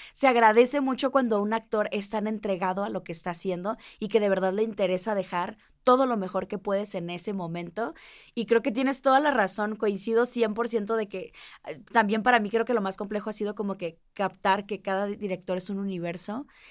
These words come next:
y que puedes pasar de ahorita de, "Guau, eres buenísima, excelente", y otro de, "No, ¿sabes qué?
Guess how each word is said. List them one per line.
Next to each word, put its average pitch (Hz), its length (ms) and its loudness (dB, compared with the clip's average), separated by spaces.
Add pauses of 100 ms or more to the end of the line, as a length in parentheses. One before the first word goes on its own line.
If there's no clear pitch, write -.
(200)
y 247 140 -2
que 240 140 6
puedes 240 320 2
pasar 214 360 4
de 220 100 0
ahorita 226 300 2
de, 214 120 0
"Guau, 285 460 6
eres 277 260 4
buenísima, 247 520 0
excelente", 220 520 0
y 226 40 6
otro 220 220 0
de, 214 180 -2 (220)
"No, 262 220 4
¿sabes 247 340 2
qué? 254 380 2